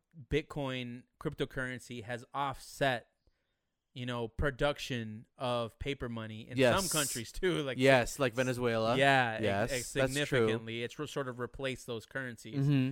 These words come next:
Speaker 1: which are also, you know, there's a, you know, net carbon effect.
Speaker 2: Yes.
Speaker 1: We could have this discussion for the rest
Speaker 2: Yeah,
Speaker 1: of the day.
Speaker 2: we totally
Speaker 1: <laughs> Yeah,
Speaker 2: could. Yes,
Speaker 1: yeah.
Speaker 2: yeah. And nobody
Speaker 1: But,
Speaker 2: has all the data.
Speaker 1: but, you know, the
Speaker 2: Yes.
Speaker 1: point is that it's,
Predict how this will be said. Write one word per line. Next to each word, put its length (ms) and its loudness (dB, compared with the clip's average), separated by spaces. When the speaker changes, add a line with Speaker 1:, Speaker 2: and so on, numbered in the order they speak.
Speaker 1:
which 260 2
are 120 0
also, 640 0
you 120 -6
know, 100 0
there's 200 0
a, 100 -2
you 100 -8
know, 60 -4
net 260 -6
carbon 300 -2
effect. 480 -14
Speaker 2:
Yes. 260 8
Speaker 1:
We 120 8
could 100 6
have 180 10
this 140 -4
discussion 440 0
for 100 -6
the 60 2
rest 160 4
Speaker 2:
Yeah, 180 12
Speaker 1:
of 80 8
the 60 6
day. 160 4
Speaker 2:
we 80 -20
totally 380 8
Speaker 1:
<laughs> 60 10
Yeah, 140 12
Speaker 2:
could. 60 2
Yes, 380 12
Speaker 1:
yeah. 340 12
Speaker 2:
yeah. 80 -4
And 100 4
nobody 280 12
Speaker 1:
But, 40 6
Speaker 2:
has 100 8
all 140 8
the 80 0
data. 400 2
Speaker 1:
but, 260 10
you 120 2
know, 80 4
the 80 4
Speaker 2:
Yes. 80 -2
Speaker 1:
point 240 2
is 200 0
that 300 4
it's, 400 -2